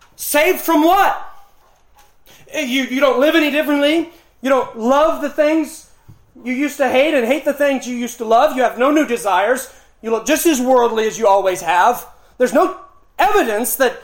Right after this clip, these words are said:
you've ever experienced salvation. Jesus saves his people from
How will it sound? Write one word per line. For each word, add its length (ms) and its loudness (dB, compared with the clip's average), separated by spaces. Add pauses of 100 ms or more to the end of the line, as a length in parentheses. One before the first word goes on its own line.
you've 160 0
ever 300 4
experienced 920 -4 (180)
salvation. 640 -8 (2250)
Jesus 720 -14
saves 540 -8
his 120 -18
people 520 -18 (100)
from 560 -12